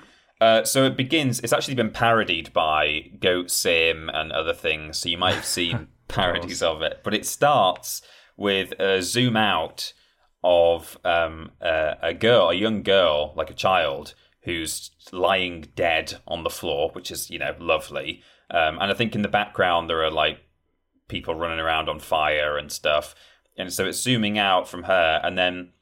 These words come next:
Speaker 1: when it reaches a wide shot, suddenly you realise that you've been watching something in reverse this whole time. She was lying there on the ground, but it's been in reverse, and she sort of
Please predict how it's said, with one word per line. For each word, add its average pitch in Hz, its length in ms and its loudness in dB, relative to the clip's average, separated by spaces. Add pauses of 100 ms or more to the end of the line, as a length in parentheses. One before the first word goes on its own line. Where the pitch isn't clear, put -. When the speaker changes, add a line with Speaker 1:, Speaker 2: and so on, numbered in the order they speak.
(280)
Speaker 1:
when 120 160 2
it 135 180 -2 (260)
reaches 110 520 -2
a 95 80 4
wide 107 420 2
shot, 73 500 -2
suddenly 92 880 0 (960)
you 107 140 -4
realise 101 520 2
that 90 400 2 (280)
you've 101 180 -12
been 104 140 -2
watching 113 300 0
something 101 320 -4
in 92 100 -4
reverse 98 360 4
this - 180 -8
whole 73 160 0
time. 73 260 -8
She 98 140 -10
was 90 160 -6
lying 87 320 2
there 82 120 0
on 80 100 -4
the 80 60 -6
ground, 80 360 0
but 80 200 -6
it's - 200 -10
been 85 160 -6
in 78 140 -10
reverse, 78 600 0
and 82 240 -10
she - 220 -8
sort - 220 -4
of 92 100 -18